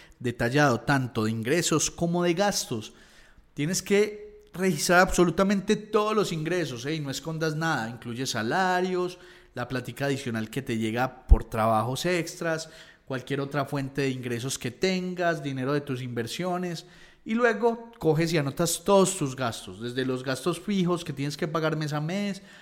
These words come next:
como hipotecas, como rentas, como servicios públicos, quizás esas suscripciones fijas que tienes ahí mes a mes,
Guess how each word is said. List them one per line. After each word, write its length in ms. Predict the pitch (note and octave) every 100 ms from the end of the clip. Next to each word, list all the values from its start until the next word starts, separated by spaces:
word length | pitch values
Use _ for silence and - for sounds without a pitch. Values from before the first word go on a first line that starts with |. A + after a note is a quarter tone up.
| - -
como 220 | A#2+ B2+
hipotecas, 1080 | A#2+ B2+ - F#3+ G3+ F#3+ F#3+ F#3 F3+ E3 -
como 440 | C3+ A#2+ A#2 A2+
rentas, 840 | B2+ E3+ F3+ F3+ E3 F3 E3 D#3+ - - - -
como 320 | C3 B2+ A#2+
servicios 560 | C3+ B2+ C3 B2 C#3+ -
públicos, 960 | - A3 G#3 G3 F#3+ F#3+ F#3 F3+ E3+ - -
quizás 280 | A#2+ A#2+
esas 540 | A#2 D3 D3 - - - _ _
suscripciones 1000 | - D#3 D3 - D3 - E3 D3 C#3+ C#3+
fijas 480 | - F#3 D#3+ D#3 D3
que 120 | -
tienes 320 | B2 B2 C3 C3
ahí 160 | A#2
mes 180 | B2 C3
a 80 | C#3
mes, 340 | F#3+ G#3 A3